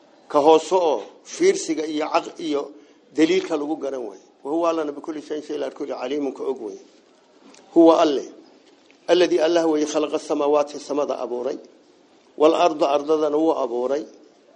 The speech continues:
Fii sittati ayaamin, lix maalmood buu ku abuuray. Thumma stawaa wuu ka kor noqday. Cala al-carshi,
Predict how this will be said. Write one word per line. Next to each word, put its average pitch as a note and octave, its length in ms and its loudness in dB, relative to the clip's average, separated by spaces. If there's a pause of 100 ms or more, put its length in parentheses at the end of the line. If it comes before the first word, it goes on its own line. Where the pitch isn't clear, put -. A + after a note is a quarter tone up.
Fii C#3 220 -2
sittati E3 500 2
ayaamin, C#3 640 -4
lix F3 200 0
maalmood C#3+ 460 0
buu C3 100 -6
ku D3 140 -6
abuuray. B2+ 400 -6 (840)
Thumma E3+ 220 4
stawaa E3 400 4
wuu D3+ 200 -2
ka F3+ 160 0
kor D3+ 280 -2
noqday. A#2+ 380 -6 (720)
Cala D#3 180 8
al-carshi, D3+ 500 0